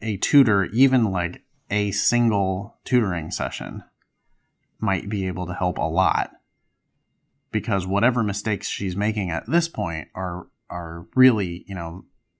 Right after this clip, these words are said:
she's got a good foundation in the test, but there's some cracks in that foundation. And so I would, you know, an hour or two with a, with a tutor, an expert tutor,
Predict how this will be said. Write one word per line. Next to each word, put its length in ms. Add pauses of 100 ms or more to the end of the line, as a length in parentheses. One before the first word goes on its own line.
(140)
she's 200
got 140
a 40
good 200
foundation 560
in 100
the 60
test, 480
but 140
there's 200
some 140
cracks 680 (1000)
in 160
that 200
foundation. 580
And 260
so 300
I 180
would, 320
you 120
know, 280 (1700)
an 160
hour 280
or 140
two 360 (420)
with 200
a, 400 (160)
with 180
a 80
tutor, 560 (300)
an 140
expert 500
tutor, 540